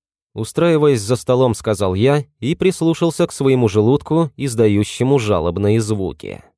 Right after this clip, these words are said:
"Деда Митрича попрошу, тот кого-нибудь себе в помощь возьмёт и притащат, заодно и с двигателем разберутся",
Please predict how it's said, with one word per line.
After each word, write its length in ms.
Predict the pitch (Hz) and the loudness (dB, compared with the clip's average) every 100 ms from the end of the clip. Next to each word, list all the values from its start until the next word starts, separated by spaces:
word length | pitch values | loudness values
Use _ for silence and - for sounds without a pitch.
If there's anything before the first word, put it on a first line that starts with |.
| _ _ _ _ | _ _ _ _
"Деда 400 | 175 196 240 226 | -6 -2 0 2
Митрича 540 | 233 247 240 147 - 120 | 2 0 0 -2 0 -2
попрошу, 640 | 113 127 117 - 113 101 - _ | 0 0 0 0 0 0 -6 _
тот 160 | 220 220 | 0 2
кого-нибудь 480 | 190 185 175 160 | 2 4 2 0
себе 220 | - 151 147 | -2 0 0
в 60 | |
помощь 360 | - 151 131 - | 2 2 0 2
возьмёт 560 | 123 120 180 202 - | 0 2 2 0 -2
и 160 | 131 208 | -4 -2
притащат, 840 | 214 233 151 151 - 113 90 - _ | 0 0 2 0 0 -2 -4 -8 _
заодно 420 | 117 175 190 214 233 | -4 0 2 2 2
и 80 | |
с 60 | 190 | 0
двигателем 560 | 180 240 196 147 127 113 | -2 -2 0 0 2 2
разберутся", 720 | 104 117 113 104 - 110 | 2 2 2 2 -2 -4